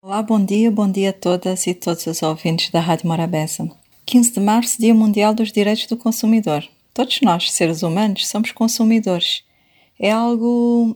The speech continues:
inescapável. Existe uma relação de proporcionalidade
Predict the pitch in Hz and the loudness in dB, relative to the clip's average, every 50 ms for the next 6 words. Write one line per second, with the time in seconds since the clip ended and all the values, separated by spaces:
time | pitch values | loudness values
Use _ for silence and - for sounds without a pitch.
0 | - _ - 254 262 302 311 - - - - 262 262 - 185 156 151 - 170 156 | -6 _ -2 0 0 0 0 -2 -6 -4 -6 -6 -2 -2 -2 -2 -2 -6 -8 -8
1 | 175 185 _ _ _ _ _ _ _ _ _ _ _ _ _ - _ _ _ _ | -8 -12 _ _ _ _ _ _ _ _ _ _ _ _ _ -20 _ _ _ _
2 | - - 202 196 - - 233 240 233 - - - - 220 208 202 202 208 208 202 | -8 -6 -4 -4 0 0 0 0 0 -2 -4 -2 -2 -2 -2 -2 -2 -4 -4 -4
3 | 214 208 202 208 202 - 220 214 214 214 208 202 208 202 202 202 190 _ - 240 | -4 -4 -4 -2 -4 -4 -2 -2 -2 -2 -2 -2 -2 -2 -2 -4 -6 _ -4 -4
4 | 247 247 247 233 - - - - 226 214 214 208 202 202 190 185 175 170 170 165 | -2 -2 -2 -4 -2 -2 -2 0 0 0 0 0 -2 -2 -2 0 0 -2 -2 -4
5 | 160 - | -6 -10